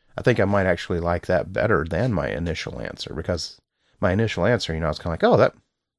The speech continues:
yeah, just, that would be perfect." Yeah. And then I'm like, "This one's coming to me exactly as I'm looking at all these Titan guys."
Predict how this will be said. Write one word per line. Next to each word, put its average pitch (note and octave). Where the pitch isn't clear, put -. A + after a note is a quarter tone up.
yeah, G2+
just, A#2+
that F3
would F#2+
be -
perfect." -
Yeah. C3+
And F2+
then F2+
I'm F#2
like, E2
"This -
one's F2
coming F#2+
to -
me E2+
exactly E2+
as D#2+
I'm G#1
looking D2+
at A#1+
all G#1
these -
Titan -
guys." -